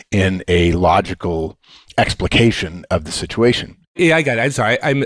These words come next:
Speaker 2: I didn't communicate.
Speaker 1: Yeah, I know. Let me, let me, let me go further. Let me
Speaker 2: Okay.
Speaker 1: go further. Okay. So, so, 'cause I knew where you were going, and I wanted everybody to understand the logic behind it. Okay.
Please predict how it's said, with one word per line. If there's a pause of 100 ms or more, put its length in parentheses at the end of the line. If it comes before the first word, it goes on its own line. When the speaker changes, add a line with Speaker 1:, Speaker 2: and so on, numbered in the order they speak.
Speaker 2:
I
didn't (160)
communicate.
Speaker 1:
Yeah,
I
know.
Let
me,
let
me,
let
me
go
further.
Let
me
Speaker 2:
Okay.
Speaker 1:
go
further. (100)
Okay. (320)
So,
so, (120)
'cause
I
knew
where
you
were
going,
and
I
wanted
everybody
to
understand
the
logic
behind
it. (220)
Okay.